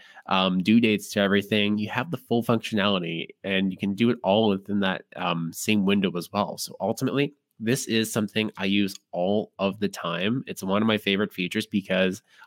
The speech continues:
I like having an agenda view of my calendar. I like being able to add tasks to things I need to get done today, and then, like, being able to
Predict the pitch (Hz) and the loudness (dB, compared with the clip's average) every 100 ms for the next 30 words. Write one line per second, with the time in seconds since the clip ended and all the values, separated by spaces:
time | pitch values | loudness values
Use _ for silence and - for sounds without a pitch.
0 | - 98 98 95 95 101 98 95 95 92 | -12 0 0 2 0 2 2 2 2 2
1 | 101 98 95 110 101 - 175 104 196 - | 0 2 2 2 -2 -6 -4 -2 -2 -8
2 | - _ - 98 98 95 92 90 92 - | -20 _ -2 2 2 2 0 2 -2 -6
3 | - 87 92 - 87 90 107 - - 92 | -4 -2 -2 -4 0 0 0 -4 -6 -6
4 | - 104 104 98 95 98 - - 90 104 | -2 0 2 0 0 -2 -2 -2 -4 -2
5 | 107 - - 156 - - - _ 117 120 | -4 -6 -8 -12 -14 -20 -20 _ 0 2
6 | 117 113 120 120 123 113 110 - | 2 4 2 4 2 4 2 -2